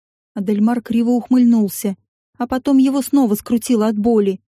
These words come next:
Каждый новый приступ был сильнее предыдущего,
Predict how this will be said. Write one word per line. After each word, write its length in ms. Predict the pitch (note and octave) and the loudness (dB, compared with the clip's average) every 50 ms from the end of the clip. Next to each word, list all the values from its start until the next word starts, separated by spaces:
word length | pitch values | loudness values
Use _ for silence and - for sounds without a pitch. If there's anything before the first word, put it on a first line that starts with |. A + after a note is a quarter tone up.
| _ _ _ _ _ _ _ _ _ _ _ _ _ | _ _ _ _ _ _ _ _ _ _ _ _ _
Каждый 360 | - A#3+ A#3+ A3+ G3+ A3+ A#3 | -6 -4 -4 -2 0 0 2
новый 280 | A3+ B3 A#3+ A3 A3+ G#3+ | 2 2 2 0 -2 -4
приступ 540 | - - B3 B3 - - - A3 - _ _ _ _ _ _ _ | -4 -4 -6 -6 -4 -4 -6 -6 -6 _ _ _ _ _ _ _
был 180 | - A#3 A#3+ A3 | -4 -2 -2 -2
сильнее 440 | - - B3+ A#3 A#3+ B3 B3 B3 | -2 -2 0 2 4 4 4 2
предыдущего, 760 | A3 - A#3+ G#3+ A#3+ A#3 A3+ B3+ A3+ G#3 - - A3 F#3+ G#3+ - | 2 0 -2 0 -2 -2 -2 -2 -2 -4 -4 -6 -8 -6 -6 -8